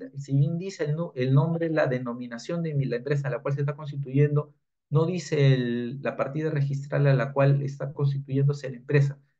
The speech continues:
Efectivamente, no dice el nombre de la empresa, pero por lo que les acabo de explicar, a la fecha,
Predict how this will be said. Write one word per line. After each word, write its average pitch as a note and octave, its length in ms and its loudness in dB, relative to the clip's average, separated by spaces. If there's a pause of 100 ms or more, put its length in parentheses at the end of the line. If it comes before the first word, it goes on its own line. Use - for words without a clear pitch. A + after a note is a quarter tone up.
(720)
Efectivamente, - 920 -4
no G#2 140 -2
dice C3+ 300 4
el - 80 -6
nombre G2 240 -8
de F2+ 80 -2
la F2 60 -6
empresa, E2+ 400 -4
pero F#2+ 180 -6
por F2+ 100 -4
lo F2 120 -8
que F#2 80 -20
les - 160 -20
acabo F#2+ 280 -2
de F#2 60 -8
explicar, C#3+ 500 -4 (1300)
a A2 100 -2
la G2 120 0
fecha, C3+ 440 2